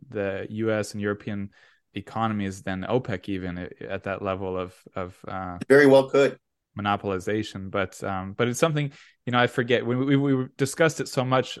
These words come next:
Speaker 1: uh, you know, we should always bring it, mention it when it's relevant, just to try to keep it in mind. China has also dominated E V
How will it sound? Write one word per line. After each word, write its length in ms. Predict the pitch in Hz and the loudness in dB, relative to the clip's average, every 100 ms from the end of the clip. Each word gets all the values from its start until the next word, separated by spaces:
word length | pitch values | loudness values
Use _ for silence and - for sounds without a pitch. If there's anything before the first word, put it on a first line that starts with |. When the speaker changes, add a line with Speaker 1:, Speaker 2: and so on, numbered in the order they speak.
| - | -16
Speaker 1:
uh, 80 | - - | -20 -14
you 60 | 110 | -10
know, 240 | 110 110 - | -8 -8 -10
we 80 | 120 | -8
should 160 | - | 0
always 240 | 135 135 117 | 4 4 4
bring 220 | 113 117 | 2 2
it, 120 | 110 | -2
mention 400 | 123 131 139 123 | 0 0 0 -4
it 120 | 107 | -6
when 120 | 107 107 | -4 -6
it's 160 | 98 | -4
relevant, 460 | 113 113 104 101 95 | -2 0 0 -4 -6
just 260 | 104 - | -8 -8
to 80 | - | -12
try 200 | 92 113 | -4 -2
to 160 | 95 92 | -2 -4
keep 320 | - 110 - | -8 -10 -6
it 140 | 98 - _ - _ _ | -8 -10 _ -20 _ _
in 120 | 101 98 | -10 -4
mind. 460 | 107 104 101 98 - _ _ _ _ _ _ | 0 0 0 -4 -12 _ _ _ _ _ _
China 260 | - 151 135 | -2 0 4
has 240 | 139 135 | 2 2
also 580 | 127 127 - 123 110 110 _ _ _ _ - 110 | -2 -4 -2 0 0 -4 _ _ _ _ -16 -2
dominated 580 | 131 120 127 117 110 | 2 4 2 0 0
E 160 | - 117 | 0 -2
V 540 | 117 113 107 104 104 | -2 -2 0 -2 -4